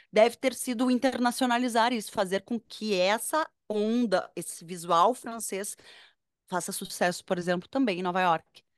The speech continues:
Ou o Brasil, acredito que esteja muito longe dos planos de uma marca como essa, porque não conversa tanto com os nossos códigos, entende? E aí tu tem uma marca que faz uma bolsa em couro, totalmente artesanal,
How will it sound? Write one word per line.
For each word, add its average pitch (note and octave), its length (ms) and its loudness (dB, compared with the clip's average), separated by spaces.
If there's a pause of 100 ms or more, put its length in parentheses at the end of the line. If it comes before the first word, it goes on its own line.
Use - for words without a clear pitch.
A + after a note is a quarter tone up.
(480)
Ou A3 400 10 (220)
o - 60 -12
Brasil, E3 640 0
acredito D3+ 440 -14
que D#3+ 240 -14 (140)
esteja - 340 -12
muito D3+ 220 -8
longe F#3+ 380 0
dos C#3+ 160 -12
planos C#3+ 500 -2 (320)
de - 80 -6
uma E3 140 4
marca D3 260 -2
como E3+ 240 0
essa, F3 300 4
porque C#4+ 480 0
não D4 160 8
conversa D4+ 560 6
tanto C#4 320 2
com D4 220 2
os D#4 120 -2
nossos C#4 400 4
códigos, G#3+ 540 -2
entende? C#3+ 400 -10 (260)
E G#3 80 4
aí G#3 140 4
tu A#3 100 -8
tem A#3+ 140 2
uma A3 180 4
marca G#3+ 380 4
que - 80 -18
faz F3 240 0
uma F#3 180 -2
bolsa F#3 340 -2
em D4 60 -2
couro, G3+ 420 4 (360)
totalmente B3+ 480 -2
artesanal, A#3 840 2